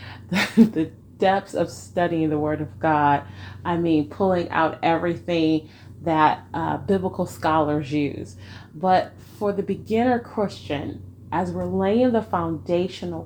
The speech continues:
practices, the foundational work, we wanna make sure that we just kinda simplify it and make it easy. You can always grow. The Bible talks about, uh, Paul talks about, uh, Christians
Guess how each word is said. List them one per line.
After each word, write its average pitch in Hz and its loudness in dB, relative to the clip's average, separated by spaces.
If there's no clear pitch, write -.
practices, 165 -2
the 156 -4
foundational 156 -2
work, 151 0
we 202 2
wanna 202 2
make 196 0
sure 180 0
that 180 4
we 220 -4
just - -6
kinda 202 0
simplify 202 -2
it 160 2
and 160 0
make 160 0
it - -4
easy. 151 -2
You 175 -6
can 190 -4
always 233 4
grow. - -2
The 160 -2
Bible 185 0
talks - -2
about, 165 0
uh, 160 0
Paul 185 -2
talks - -4
about, 160 2
uh, 156 2
Christians 185 0